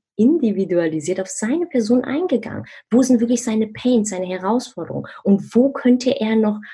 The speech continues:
ähm, justieren, ja, dass er dann dementsprechend das bekommen kann, was er bekommen kann? Und Fakt ist, Quintessenz, von sechshundert Euro ist er dann auf,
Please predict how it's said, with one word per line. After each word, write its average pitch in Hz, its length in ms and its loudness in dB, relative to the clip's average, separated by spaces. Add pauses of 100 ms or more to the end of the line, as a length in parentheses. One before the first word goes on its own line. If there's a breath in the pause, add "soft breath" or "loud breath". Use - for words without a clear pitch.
(180 loud breath)
ähm, 170 380 -2
justieren, 190 1000 0
ja, 139 240 -4 (240 loud breath)
dass - 220 -6
er 175 100 -2
dann 165 180 -2
dementsprechend 214 960 0
das 240 320 -4
bekommen 208 540 0
kann, 180 380 -8 (880 loud breath)
was - 160 0
er 208 120 0
bekommen 185 400 0
kann? 214 520 -2 (280 loud breath)
Und 175 120 -4
Fakt - 340 -2
ist, 320 220 0
Quintessenz, 277 640 0 (220 soft breath)
von 156 280 -4
sechshundert 269 760 0
Euro 233 560 2 (580 loud breath)
ist 202 160 0
er 208 100 2
dann 185 180 0
auf, 160 200 -6